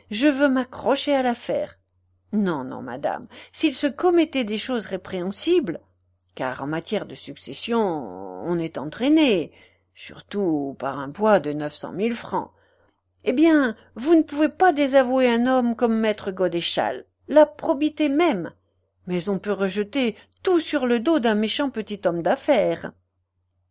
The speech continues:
La présidente regarda Fraisier avec admiration. « Vous devez aller bien haut ou bien bas, » lui dit-elle. « À votre place,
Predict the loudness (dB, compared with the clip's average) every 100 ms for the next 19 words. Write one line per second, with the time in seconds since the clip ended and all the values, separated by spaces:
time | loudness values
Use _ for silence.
0 | _ _ _ _ _ _ _ _ _ -6
1 | -4 -2 -4 -4 -6 -4 -4 -6 -8 -6
2 | -6 -4 -6 -6 -10 -8 -4 -4 -4 -6
3 | -8 -8 -8 -10 -10 -10 -10 _ _ _
4 | _ _ _ _ _ _ _ _ _ _
5 | _ -16 -8 -6 -4 0 4 6 6 4
6 | 0 0 2 2 2 4 4 6 4 4
7 | 2 0 0 0 2 6 8 10 8 2
8 | _ _ _ _ -16 -14 -14 -14 -6 -6
9 | -6 -12 _ _ _ _ _ -8 -4 -2
10 | 0 -2 0 4 4 4 -2